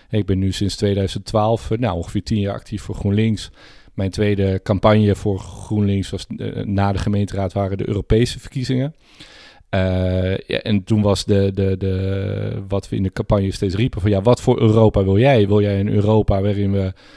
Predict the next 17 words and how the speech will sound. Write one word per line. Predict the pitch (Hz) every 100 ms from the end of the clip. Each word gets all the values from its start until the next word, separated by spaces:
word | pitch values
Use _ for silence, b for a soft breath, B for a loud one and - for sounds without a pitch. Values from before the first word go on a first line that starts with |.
| B B
afhankelijk | - 110 110 104 104
zijn | - 104 98 98
van, | 110 98 98 98
eh, | 98 98 98 98
gas, | 98 - - 110 - - - b b b -
hè, | 107
waarbij | 117 98 98 98
we | 98
het | 98 -
alleen | 104 101
maar | 101
uit | 101 98
Groningen | - 113 110 104 101
opboren, | 104 101 98 98
wa-, | 98
wat, | 104 98 -
eh, | -